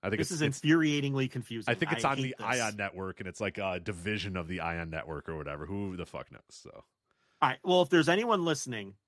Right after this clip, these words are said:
Speaker 2: who is an Arizona Coyotes or Vegas Golden Knights fan, I wanna know what channel you watch those games on.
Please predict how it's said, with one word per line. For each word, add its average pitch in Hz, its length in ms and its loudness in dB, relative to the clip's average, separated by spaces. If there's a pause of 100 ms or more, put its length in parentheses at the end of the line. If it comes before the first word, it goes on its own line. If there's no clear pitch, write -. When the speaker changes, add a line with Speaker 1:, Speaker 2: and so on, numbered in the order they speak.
(400)
Speaker 2:
who 131 100 0
is 123 100 -2
an 127 60 -6
Arizona 156 480 4
Coyotes 123 680 -2 (540)
or 127 200 0
Vegas 131 400 0
Golden 127 320 -2
Knights 120 260 -4
fan, 120 240 -2 (1040)
I 139 80 6
wanna 165 240 6
know 139 460 4 (200)
what 135 380 0 (640)
channel 135 460 0
you 123 140 -4
watch 123 300 2
those 107 180 -8
games 98 300 -12
on. - 140 -18